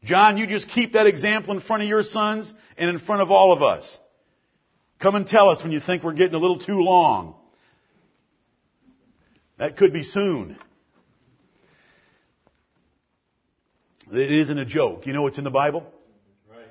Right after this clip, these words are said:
Speaker 1: Nobody thinks it's in the Bible. It's in the Bible. It isn't in the Old Testament. It's not in some obscure prophet.
Speaker 2: Right.
Speaker 1: It's in the New Testament. Men ought to have short hair.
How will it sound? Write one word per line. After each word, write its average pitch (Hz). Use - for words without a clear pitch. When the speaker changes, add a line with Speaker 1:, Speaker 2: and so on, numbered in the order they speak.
Speaker 1:
Nobody 147
thinks 165
it's 135
in 151
the 160
Bible. 113
It's 131
in 156
the 147
Bible. 131
It 143
isn't 170
in 170
the 165
Old 170
Testament. 143
It's 143
not 165
in 135
some 165
obscure 165
prophet. 170
Speaker 2:
Right. -
Speaker 1:
It's 180
in 160
the 165
New 180
Testament. -
Men 170
ought 160
to 139
have 151
short 165
hair. 113